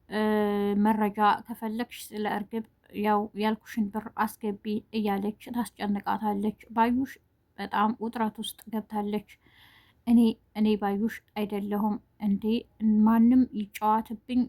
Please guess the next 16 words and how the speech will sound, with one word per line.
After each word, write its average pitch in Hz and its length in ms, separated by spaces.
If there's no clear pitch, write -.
እያለች 208 460
ብቻዋን 214 600
ትፎክራለች። 208 880
ሀናም 254 560
ዝራን 240 480
ትጠይቀዋለች። 233 1040
"ለምንድን 277 440
ነው 233 180
ስለ 247 280
ሰላም 233 380
የጠየከኝ? 226 720
ምናልባት 247 580
ከዚህ 226 340
በፊት 220 400
ከሰላም 220 580
ጋር 226 200